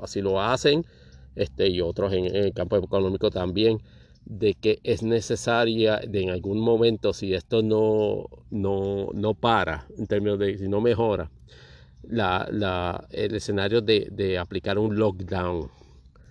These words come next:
Yo soy de la, de, yo soy de la posición que no empecé a que en un, en un, un momento particular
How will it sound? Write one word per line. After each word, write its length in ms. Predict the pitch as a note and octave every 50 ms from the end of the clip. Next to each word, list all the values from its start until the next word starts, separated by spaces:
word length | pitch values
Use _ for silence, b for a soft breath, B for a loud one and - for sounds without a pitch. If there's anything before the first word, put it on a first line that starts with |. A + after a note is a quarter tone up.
| b b b b b b b b - -
Yo 200 | G2+ F#2 B2 D#3+
soy 160 | - - F#3+
de 140 | E3 D3 D3+
la, 100 | E3 E3 -
de, 300 | - G2+ G#2 G#2 G#2 G#2+ -
yo 140 | - G#2+ G2
soy 140 | - C3+ C3+
de 100 | C3 C#3+
la 100 | C#3+ C3
posición 520 | - C#3 B2+ B2+ A2 - A2+ A2 A2 F#2+ - -
que 140 | - F#2
no 140 | F2 F2 F#2
empecé 460 | G2+ A#2 A#2 - C#3 B2+ - C#3+ B2+
a 80 | A2+ G#2+
que 140 | - G#2+ G2
en 80 | F#2
un, 200 | F#2 G2 G#2+ G#2+ - -
en 80 | A#2
un, 220 | G2+ G2 G#2 G#2 -
un 200 | - - A#2 A#2+
momento 760 | B2 B2+ B2+ A#2+ C3+ A#2 - - B2+ A#2+ A2+ A2+ G#2+ G#2+ G#2+ -
particular 600 | A2+ G#2+ G2 - G#2 - G2+ G2+ G#2 G2+ G2